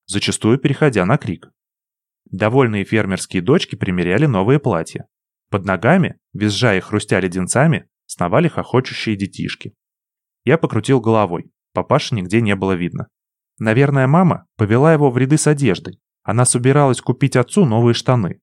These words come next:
На старых брюках уже места не было без заплат, но папаша все жалел их выбрасывать. Ну и слава Создателю. Сгорбившись,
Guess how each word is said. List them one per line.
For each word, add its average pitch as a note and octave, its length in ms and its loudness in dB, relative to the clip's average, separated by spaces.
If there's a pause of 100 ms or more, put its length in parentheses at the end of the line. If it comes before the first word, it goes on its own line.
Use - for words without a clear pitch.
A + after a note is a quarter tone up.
(520)
На A#2 100 2
старых C3 300 0
брюках C#3+ 400 0
уже C3 200 0
места C#3+ 340 0
не A2 160 0
было F#2+ 200 0
без F#2 160 -2
заплат, F#2+ 500 -2 (260)
но G#2 120 -4
папаша F#3 400 0
все - 180 0
жалел A#2+ 380 2
их - 120 -8
выбрасывать. F2 640 -6 (420)
Ну G2 120 -2
и F#2+ 40 0
слава C3+ 280 0
Создателю. D#3 640 -2 (420)
Сгорбившись, B2+ 680 -2